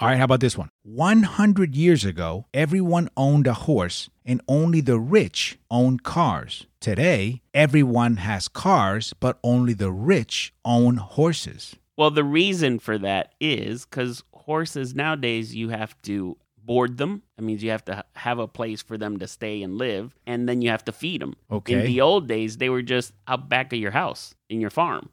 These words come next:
Speaker 1: 'Cause everybody lived in a farm.
Speaker 2: Right. So they
Speaker 1: Yep.
Speaker 2: were just eating off the grass in the farm, and it was your mode of transportation.
Speaker 1: Mm, okay. So to you, it's not really a random thought. It's an obvious thought.
Speaker 2: Yeah.
Speaker 1: Okay, Professor. All right. How about this one?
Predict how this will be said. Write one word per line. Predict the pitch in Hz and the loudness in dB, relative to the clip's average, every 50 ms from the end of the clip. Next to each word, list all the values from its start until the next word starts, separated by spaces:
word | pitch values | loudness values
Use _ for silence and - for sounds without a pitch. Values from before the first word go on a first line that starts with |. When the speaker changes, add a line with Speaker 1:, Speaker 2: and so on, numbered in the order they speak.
| _ _ | _ _
Speaker 1:
'Cause | 127 117 110 | 0 2 2
everybody | 123 123 127 127 127 123 | 4 4 4 6 6 6
lived | 117 120 120 104 | 6 4 4 2
in | 117 107 | 2 0
a | 104 | 2
farm. | - 147 143 101 - - _ | 4 4 4 4 0 -4 _
Speaker 2:
Right. | - 202 156 - - _ | -6 -6 -6 -6 -8 _
So | - 117 | -8 -4
they | 113 123 | -2 0
Speaker 1:
Yep. | 131 | 0
Speaker 2:
were | 131 | 0
just | 131 135 131 123 - - | 0 0 -2 -4 -4 -6
eating | - 127 135 139 139 139 | -6 -4 -4 -2 0 2
off | 135 131 - - | 2 2 0 -2
the | 127 | -6
grass | 117 113 117 117 117 127 135 - 135 | -4 -2 0 0 0 0 -2 -2 -6
in | 123 123 | -4 -4
the | 123 120 | -4 -2
farm, | - 113 101 98 98 117 156 185 - - _ _ - | 0 0 2 2 0 -2 -4 -6 -8 -12 _ _ -8
and | 117 117 117 120 120 117 113 - - _ _ | -4 -2 -2 0 -2 -2 -4 -6 -10 _ _
it | 120 | -6
was | 120 120 123 117 | -6 -4 -4 -4
your | 123 127 | -4 -2
mode | 127 127 127 127 131 | -2 -2 -2 -2 -4
of | 127 | -6
transportation. | - 143 143 139 143 147 143 - 165 214 247 - - - - - _ 135 | -6 -6 -8 -6 -8 -10 -8 -6 -6 -6 -6 -8 -12 -12 -14 -14 _ -4
Speaker 1:
Mm, | 139 160 160 131 90 - _ 113 | 0 0 0 0 -2 -2 _ -4
okay. | 123 - - 98 90 90 - | -2 -2 -2 -4 -4 -6 -10
So | _ - 135 123 113 - - | _ 2 2 4 4 2 0
to | - 127 | 0 0
you, | 120 123 147 151 | 4 4 6 6
it's | 143 113 120 | 4 4 2
not | 143 135 | 2 2
really | 131 135 131 127 | 4 4 4 4
a | 120 | 2
random | 113 123 127 131 135 127 | 2 2 2 2 2 2
thought. | 117 - 139 131 135 127 - | 4 4 6 6 6 4 2
It's | - 113 - | -4 -4 -2
an | 120 113 | -2 -2
obvious | 101 127 131 127 107 113 101 92 - | 2 2 2 2 2 0 -2 -2 -4
thought. | - - 90 78 - - | -4 -4 -4 -4 -6 -8
Speaker 2:
Yeah. | - 175 190 165 - - _ _ _ | -8 -6 -6 -6 -6 -10 _ _ _
Speaker 1:
Okay, | 120 120 - 117 104 | -4 -2 -2 -2 -2
Professor. | - - 101 - 101 98 - - 101 - - _ _ _ - - | -2 -4 -4 -4 -4 -4 -4 -4 -6 -8 -10 _ _ _ -8 -2
All | 117 113 | 0 2
right. | 107 110 135 - | 2 2 0 0
How | - 143 | -2 0
about | 131 117 131 120 | 2 4 4 4
this | 113 135 123 - | 4 2 2 2
one? | 113 101 87 85 | -2 -4 -4 -8